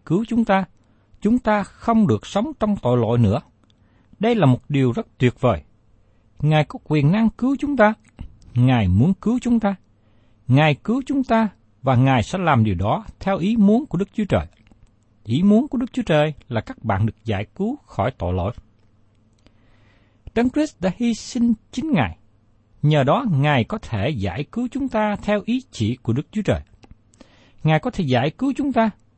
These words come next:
nhưng không theo luật pháp. Thưa các bạn, nó phải được theo ý muốn của Đức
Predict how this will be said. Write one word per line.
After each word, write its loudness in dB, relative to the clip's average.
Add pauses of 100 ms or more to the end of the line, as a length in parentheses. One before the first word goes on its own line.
(360)
nhưng 2
không -2
theo 0
luật -2
pháp. -4 (1040)
Thưa -2
các -4
bạn, -2 (580)
nó 2 (120)
phải -2
được -4
theo -2
ý -2
muốn 4
của 0
Đức -4